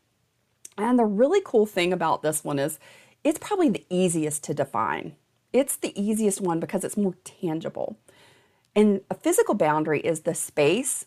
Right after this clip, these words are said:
for your physical body and touch. And whoo, that's a big one because,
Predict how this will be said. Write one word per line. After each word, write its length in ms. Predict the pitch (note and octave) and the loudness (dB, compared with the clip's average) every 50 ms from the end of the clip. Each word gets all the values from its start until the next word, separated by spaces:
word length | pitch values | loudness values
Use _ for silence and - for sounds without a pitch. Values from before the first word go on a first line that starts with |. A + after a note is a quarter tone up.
| _ _ | _ _
for 200 | - - - F#3 | -8 -2 0 2
your 360 | F3 F3 E3 D#3+ D#3+ E3 - _ _ _ _ | 2 2 0 -2 -4 -6 -10 _ _ _ _
physical 540 | - - - E3 D#3 E3+ F#3+ F#3 G#3+ A3+ A3 | -10 -2 2 2 2 2 2 0 0 2 2
body 540 | G#3+ F3 E3+ F3 - G#3 A3 A#3 B3+ - _ _ _ _ _ _ _ - | 4 4 4 4 4 2 -2 -6 -8 -12 _ _ _ _ _ _ _ -4
and 240 | D#3 D3+ D3 D3 | -4 -4 -4 -6
touch. 580 | - - - D3+ - - _ - - - - - _ - | -8 -8 -8 -8 -8 -8 _ -16 -16 -16 -16 -18 _ -8
And 200 | - D#3 D3+ F#3 - _ _ - | -4 -4 -4 -4 -6 _ _ 2
whoo, 320 | G4+ G#4+ A4 G#4+ G#4 F#4+ | 4 6 6 6 4 4
that's 240 | C4+ B3 B3+ B3+ - | 2 2 0 0 0
a 40 | G#3+ | 0
big 220 | F#3+ G3+ F#3+ F#3+ | 2 2 2 2
one 160 | E3 D3+ D3 C#3+ | 0 -2 -4 -4
because, 520 | - - - - F#3 F3+ F3 F3 - | -6 -6 0 2 4 4 4 2 -2